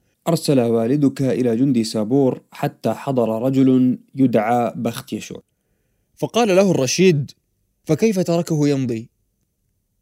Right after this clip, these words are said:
قال: 'لما رأى عيسى أبا قريش ووالدتك يحسدانه أذن له بالانصراف إلى بلده، فقال له: 'أرسل بالبريد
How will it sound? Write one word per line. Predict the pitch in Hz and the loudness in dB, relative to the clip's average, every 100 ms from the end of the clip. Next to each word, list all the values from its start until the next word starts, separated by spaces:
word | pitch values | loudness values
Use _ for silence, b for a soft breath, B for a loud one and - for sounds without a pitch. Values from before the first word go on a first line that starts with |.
| _ - | _ 0
قال: | 233 233 190 | 2 4 4
'لما | 214 196 | 2 2
رأى | 185 151 | 2 2
عيسى | 143 147 170 147 | 0 2 0 0
أبا | - 143 | 0 0
قريش | 127 123 143 147 - 127 | 0 -2 0 0 -2 -4
ووالدتك | 120 117 117 135 139 110 | -2 -2 -4 -4 -6 -6
يحسدانه | 110 - - 120 175 175 127 - - | -12 -10 -8 0 0 0 -4 -8 -2
أذن | 160 147 | 2 2
له | 135 156 131 | 2 0 0
بالانصراف | 127 127 117 120 120 - | -2 -4 -4 -4 -6 -6
إلى | 107 104 | -10 -10
بلده، | 98 - - - _ _ _ _ _ _ - | -18 -20 -20 -20 _ _ _ _ _ _ -10
فقال | 127 180 170 | -2 2 4
له: | 151 170 143 160 | 4 4 2 0
'أرسل | 156 - 135 | -2 -2 -4
بالبريد | 117 113 117 151 160 135 | -4 -4 -2 0 0 -2